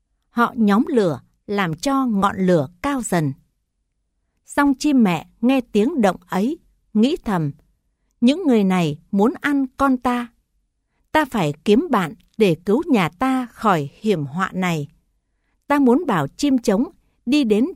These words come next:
chúa chim ưng kia." Rồi chim mái bảo, "Này chàng, hãy đi báo cho chim ưng chúa biết mối nguy hiểm đang đe dọa các con ta."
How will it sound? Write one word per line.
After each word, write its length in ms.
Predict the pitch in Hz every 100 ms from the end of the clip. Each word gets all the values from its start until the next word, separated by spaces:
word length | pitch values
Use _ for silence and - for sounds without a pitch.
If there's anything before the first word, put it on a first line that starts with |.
| -
chúa 220 | 214 294 -
chim 200 | 294 269
ưng 260 | - 262
kia." 300 | 262 262 262 247 _ _ _ _ _ _ _ _ _ _ _ -
Rồi 280 | 202 220 175
chim 240 | - 285 233
mái 200 | 196 -
bảo, 320 | 202 151 120 - _ _ _ _
"Này 260 | 233 233 190
chàng, 300 | 208 190 165 151 _ _ _ _
hãy 220 | 214 269
đi 180 | 302 302
báo 300 | 220 202 359 -
cho 140 | 302
chim 260 | 269 294 285
ưng 240 | - 294 262
chúa 360 | - 202 311 - _ -
biết 200 | 285 311
mối 300 | 220 240 359
nguy 240 | 294 302
hiểm 340 | 214 196 143 135 _ _
đang 300 | - 285 269
đe 180 | 254 269
dọa 300 | - 180 139 - _
các 160 | 294 - -
con 200 | 262 254
ta." 320 | 233 233 233